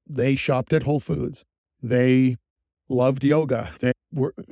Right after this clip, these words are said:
loved to have their children in a really good, nurturing environment."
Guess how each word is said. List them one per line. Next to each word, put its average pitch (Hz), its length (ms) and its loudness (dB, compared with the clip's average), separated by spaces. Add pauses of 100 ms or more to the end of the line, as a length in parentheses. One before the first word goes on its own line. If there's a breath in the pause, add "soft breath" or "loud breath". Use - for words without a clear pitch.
(160)
loved 135 440 0
to 135 80 0
have 123 200 0
their 123 120 0
children 127 380 0
in 123 120 2
a 120 60 -2
really 120 320 -2
good, 123 360 2 (440)
nurturing 123 520 0
environment." 113 520 -4